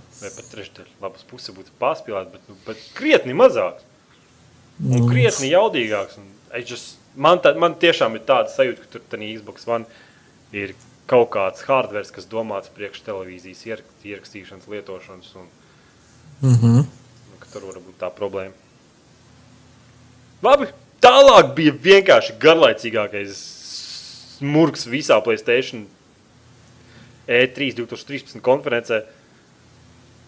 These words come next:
Speaker 1: Atvainojos. Sony Pictures kaut ko stāstīja, es vienkārši sēdēju un nesapratu,
Speaker 2: Nu.
Speaker 1: ko viņi.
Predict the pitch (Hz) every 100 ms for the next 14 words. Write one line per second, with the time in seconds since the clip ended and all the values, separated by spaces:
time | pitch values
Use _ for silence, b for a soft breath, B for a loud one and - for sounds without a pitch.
0 | - 139 139 120 120 123 117 113 - _
1 | - 220 240 175 240 240 214 156 - 131
2 | 127 - 147 127 - 113 143 151 - -
3 | 147 139 107 - 147 123 101 95 101 107
4 | - - 185 208 143 -